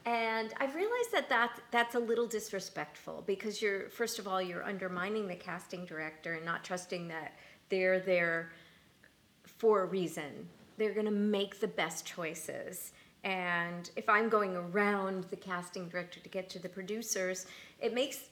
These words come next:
the producers uncomfortable, first of all, because they've hired a casting director. And it, it's, it's, it's not good form.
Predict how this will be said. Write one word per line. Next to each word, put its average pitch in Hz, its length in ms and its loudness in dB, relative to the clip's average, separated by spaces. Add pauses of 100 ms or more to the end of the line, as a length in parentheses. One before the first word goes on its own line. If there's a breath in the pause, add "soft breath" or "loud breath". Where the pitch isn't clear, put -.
(140)
the 220 100 -2
producers 185 560 -2
uncomfortable, 160 680 -8
first 151 340 -8
of 147 100 -8
all, 147 280 -10
because 170 220 -10
they've 175 180 -8
hired 180 280 -2
a 170 40 -8
casting 165 440 -12
director. 156 600 -10 (440 loud breath)
And 196 560 -2 (640)
it, - 360 -6
it's, 220 260 -4 (400)
it's, - 420 -6 (200)
it's 247 180 -6
not 254 220 2
good 269 180 -2
form. 175 420 -4